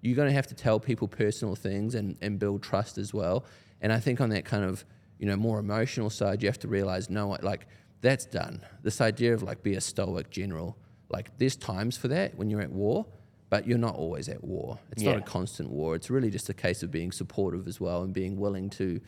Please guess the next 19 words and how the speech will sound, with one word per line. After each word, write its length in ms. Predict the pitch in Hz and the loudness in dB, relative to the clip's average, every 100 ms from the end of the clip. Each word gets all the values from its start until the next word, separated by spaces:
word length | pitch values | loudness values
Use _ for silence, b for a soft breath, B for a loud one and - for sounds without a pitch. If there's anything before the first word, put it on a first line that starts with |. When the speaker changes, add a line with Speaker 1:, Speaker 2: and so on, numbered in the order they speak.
| B B B 107 | B B B -2
Speaker 1:
ensure 440 | 110 - 117 107 | -2 0 2 2
that 180 | 101 82 | 0 -2
person 360 | - 90 - 104 | 0 0 0 -4
gets 240 | 87 76 | -4 -6
your 60 | - | -6
support 400 | - - 85 78 | -8 -4 -2 -2
in 60 | 87 | -2
a 40 | |
way 220 | 92 80 | -2 -2
that 220 | 85 80 | -4 -4
encapsulates 680 | 92 95 92 90 - 80 73 | -6 -6 -6 -6 -4 -4 -4
what 80 | 85 | -6
a 60 | 98 | -6
partner 380 | - - - | -8 -8 -8
should 180 | - - | -10 -8
do 140 | - - | -8 -8
for 120 | - | -10
them, 140 | 80 | -10
right? 260 | 80 110 | -6 -6